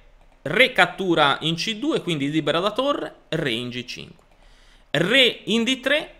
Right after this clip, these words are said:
e alla mossa cinquantaquattro il francese abbandona. Veramente un peccato, giochiamo qualche altra mossa perché re in G quattro è intelligente, ma, eh, qui si, eh, bisogna bloccarlo con re in E due,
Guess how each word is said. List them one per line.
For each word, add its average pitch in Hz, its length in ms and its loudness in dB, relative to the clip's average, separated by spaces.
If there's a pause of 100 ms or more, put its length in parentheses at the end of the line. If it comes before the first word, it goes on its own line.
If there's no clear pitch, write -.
(180)
e 139 260 -2
alla 151 200 0
mossa 170 300 -4
cinquantaquattro 180 1120 -10
il 196 180 -4
francese 139 640 -6
abbandona. 123 580 -6
Veramente 160 840 -2
un 214 200 2
peccato, 165 640 4
giochiamo 208 580 -2
qualche 247 280 2
altra 190 240 2
mossa 165 540 -2 (120)
perché - 460 -4
re 185 220 -4
in 247 160 0
G 170 200 -4
quattro 143 520 0
è - 20 -2
intelligente, 139 960 -4 (540)
ma, 170 300 -2
eh, 165 280 -8
qui 226 180 -4
si, - 280 -4
eh, 156 180 -4
bisogna 165 640 -2
bloccarlo 131 760 0
con 131 160 -6
re 143 180 -2
in 143 140 0
E 185 140 -4
due, 240 360 -6